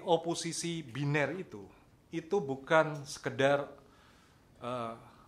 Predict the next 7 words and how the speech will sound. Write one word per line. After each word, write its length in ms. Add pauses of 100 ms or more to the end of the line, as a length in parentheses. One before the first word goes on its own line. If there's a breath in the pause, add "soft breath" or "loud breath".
(720 loud breath)
antagonisme 800
makna 480
yang 240
ada 160
di 160
dalam 240
sebuah 320